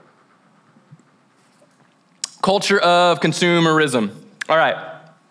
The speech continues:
Look, this is not gonna be a very entertaining teaching, but give me a little head nod or something. Give me some engagement, 'cause this is tough for me.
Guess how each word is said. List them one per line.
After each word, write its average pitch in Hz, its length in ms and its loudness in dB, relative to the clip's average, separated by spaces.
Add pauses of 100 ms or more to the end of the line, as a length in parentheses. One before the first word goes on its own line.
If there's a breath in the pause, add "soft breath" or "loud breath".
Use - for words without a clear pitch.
(360)
Look, 160 280 0
this 185 140 0
is 196 120 -2
not 151 200 0
gonna 151 100 -2
be 143 60 0
a 139 60 0
very 131 180 0
entertaining 123 400 -2
teaching, 123 340 -4
but 147 140 -2
give 180 140 0
me 202 100 2
a 180 80 0
little 147 180 0
head 120 240 -2
nod 107 380 -4
or 123 60 -2
something. 120 480 -4
Give 175 120 0
me 190 80 2
some 180 160 -2
engagement, 131 520 0
'cause 143 160 -2
this 156 180 -4
is 123 80 -6
tough 151 220 -4
for 151 120 -4
me. 160 160 -2